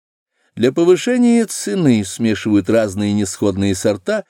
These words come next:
и тем губят ценность всего состава. С шёлком происходит тоже трудность. Невозможно получить качество всей поставки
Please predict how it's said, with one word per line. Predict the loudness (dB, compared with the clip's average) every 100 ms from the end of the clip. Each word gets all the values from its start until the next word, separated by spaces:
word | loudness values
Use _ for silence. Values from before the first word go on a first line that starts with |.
| _ _
и | -2 0
тем | 2 2 2
губят | 2 2 4 0 -2
ценность | -2 0 0 -2 -6
всего | -4 0 0 0
состава. | -4 -6 -6 -6 -10 _ _ _ _ _ _ _ -14
С |
шёлком | -2 2 2 2 -4 -2
происходит | -2 -2 -2 -2 -6 _
тоже | 2 4 2 -2
трудность. | -4 -8 -4 -6 -6 -14 -18 _ _ _ _ _ _ 2
Невозможно | 4 4 2 0 0 0 -2
получить | -2 -6 -4 -6 -6 -4
качество | 0 2 0 -6 -12 -6 -6
всей | 0 0
поставки | 0 -4 -2 -4 -2 -6